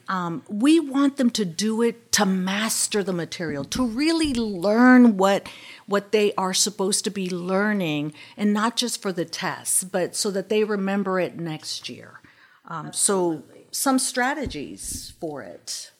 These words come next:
Speaker 1: Um, instead of just listening, take some notes. Ask questions in class. Ask for help.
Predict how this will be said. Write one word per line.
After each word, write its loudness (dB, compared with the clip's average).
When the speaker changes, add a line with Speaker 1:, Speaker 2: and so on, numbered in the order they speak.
Speaker 1:
Um, -8
instead 2
of -4
just -2
listening, 2
take -6
some 0
notes. -2
Ask 0
questions 2
in 0
class. -2
Ask 4
for -2
help. 2